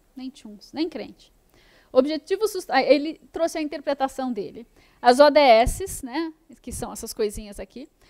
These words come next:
são os objetivos sustentáveis para o desenvolvimento da agenda de depopulação. Porque o vírus veio pra matar um monte de gente, falta de remédio veio pra matar um monte de gente e a vacina tá matando mais um monte de outras pessoas. Desculpa, gente, mas tem muito atleta morrendo porque tomou a vacina.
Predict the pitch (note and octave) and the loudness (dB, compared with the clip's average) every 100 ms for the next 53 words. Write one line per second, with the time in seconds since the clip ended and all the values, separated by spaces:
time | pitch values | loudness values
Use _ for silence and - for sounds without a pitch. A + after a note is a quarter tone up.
0 | _ - D4 D4+ D4 D4 D4 - E4+ F4 | _ 0 2 2 0 -2 -4 -6 -6 -8
1 | E4 - C#4 C4+ B3+ C4 D4 C#4+ C4 B3 | -10 -8 -6 -2 -2 -2 -6 -4 0 0
2 | A#3+ B3+ C4+ A#3+ B3+ C4 D4 E4 C#4+ C#4+ | -2 -4 0 0 0 -2 -6 -2 0 0
3 | C#4 B3+ D4 D#4+ D#4 D4+ D4 F4 D#4 E4+ | 0 -2 -4 -4 -6 -8 -8 -6 -8 -2
4 | F4 - B3+ - - _ _ _ _ _ | 0 0 -4 -6 -12 _ _ _ _ _
5 | _ _ _ _ _ - C#4 - D4+ - | _ _ _ _ _ -4 -4 2 4 4
6 | D#4+ D4 F#4 G#4+ G4+ F4+ F4+ D#4+ D#4+ D#4+ | 2 0 4 4 2 -4 -4 0 2 2
7 | D4+ C#4 C#4+ C#4+ A#3+ A#3+ B3+ C#4+ D4 D4+ | 2 2 0 -2 -4 -6 -8 0 2 4
8 | C4+ C#4 C4 B3 A#3+ A#3 A3 A#3 A3+ A3 | 2 -2 0 0 0 0 -4 -4 -4 -4
9 | A3+ A#3 B3 C4+ D4 D#4 D#4+ - D4+ C#4+ | -4 -4 -4 -4 -2 0 0 -2 0 0
10 | C#4+ - D4 D4+ C#4+ C#4+ C#4+ C4+ C#4 C#4 | 0 -4 -6 -4 0 0 0 -6 -6 -6
11 | C4 C4+ B3 B3+ B3+ - C4 A3 G#3 A#3+ | -6 -8 -8 -8 -8 -12 -12 -12 -12 -14
12 | - B3 A3 F#3+ F#3 D3 - G3 G3 - | -14 -14 -14 -14 -16 -18 -18 -18 -20 -20
13 | - A#3 A3+ A3+ C#4 D4+ A3+ F3+ - G3+ | -16 -12 -12 -12 -14 -14 -10 -10 -12 -16
14 | G#3 F#3+ F3+ G3+ F#3+ F#3 F#3+ F#3 G#3+ - | -16 -16 -18 -20 -18 -16 -16 -18 -20 -18
15 | B3 A#3+ | -14 -14